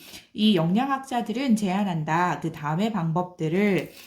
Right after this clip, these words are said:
뭐 할 방법 해서 뒤에서 이렇게 수식하고 있죠. 투부정사의 형용사적 용법으로 쓰였어요. 그래서 우리의 장을 healthy, 건강하게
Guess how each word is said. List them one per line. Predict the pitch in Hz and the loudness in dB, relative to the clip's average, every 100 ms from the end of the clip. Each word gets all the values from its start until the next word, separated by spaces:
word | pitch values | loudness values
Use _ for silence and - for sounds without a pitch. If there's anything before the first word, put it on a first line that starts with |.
| - - | -14 -4
뭐 | 165 | 0
할 | 214 240 233 | 2 0 0
방법 | 202 202 208 226 226 226 208 | 0 2 2 2 2 0 -4
해서 | 180 175 | -4 -6
뒤에서 | 175 156 160 185 | -4 -4 -4 -4
이렇게 | 165 147 143 - 220 202 208 | -4 -6 -8 -6 -4 0 0
수식하고 | 214 196 185 - 185 175 | -2 -4 -4 -4 -2 -2
있죠. | 180 - 202 254 - | -2 -4 -4 -4 -6
투부정사의 | - 190 190 170 170 165 160 214 254 254 - - _ | -8 -4 -2 -2 -2 -4 -2 -2 -2 -6 -14 -20 _
형용사적 | 214 202 208 214 208 170 160 185 185 180 165 | -2 2 4 2 2 -2 -2 0 2 0 -2
용법으로 | 151 151 - 156 156 | -4 -6 -4 -6 -4
쓰였어요. | 151 170 165 - 143 156 196 156 | -6 -6 -8 -8 -6 -2 -2 -2
그래서 | 156 170 180 226 - - - - | -4 -2 0 0 -4 -18 -14 -6
우리의 | 214 254 240 | -2 -2 -2
장을 | 196 165 214 | -2 0 2
healthy, | 214 190 240 240 175 160 | 0 0 -2 -2 -4 -4
건강하게 | - 165 165 175 233 247 220 202 254 269 285 285 | 0 2 2 2 0 2 0 0 -2 0 -2 -4